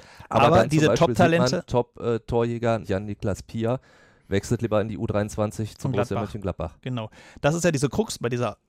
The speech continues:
Speaker 2: Idee, ein Ausbildungsverein zu sein. Wenn man ausbilden möchte, muss man A, richtig gute Talente haben und B,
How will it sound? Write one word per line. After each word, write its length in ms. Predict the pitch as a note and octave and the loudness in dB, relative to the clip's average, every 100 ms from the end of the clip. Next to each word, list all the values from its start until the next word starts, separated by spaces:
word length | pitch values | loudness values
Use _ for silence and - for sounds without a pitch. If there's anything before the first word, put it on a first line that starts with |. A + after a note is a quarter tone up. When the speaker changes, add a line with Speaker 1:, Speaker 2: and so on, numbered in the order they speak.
| _ _ - | _ _ -6
Speaker 2:
Idee, 440 | D3 B2+ D3 E3+ E3+ | -4 0 0 0 -2
ein 80 | |
Ausbildungsverein 720 | C#3+ F3+ - B2+ B2 C3 C3 C3 | -2 -2 0 -2 -2 -4 -6 -6
zu 100 | B2 | -4
sein. 380 | A#2+ B2 E3+ - _ - | -2 -2 -4 -8 _ -10
Wenn 120 | C3+ | -6
man 160 | D3 D3+ | -6 -4
ausbilden 500 | D#3 - D3+ C3 A#2 | -6 -2 -2 0 -2
möchte, 440 | C3+ - G3+ G#3 | -4 -4 -6 -6
muss 200 | - D3+ | -6 -4
man 120 | D3 C#3+ | -4 -4
A, 200 | C#3+ - _ _ | -6 -8 _ _
richtig 220 | - - B2+ | -14 -10 -10
gute 180 | C#3 | -10
Talente 380 | - B2 C#3+ D#3+ | -8 -8 -6 -6
haben 220 | F3 F3+ - | -6 -6 -8
und 180 | - A#2 | -8 -6
B, 220 | C3 D3+ | -6 -8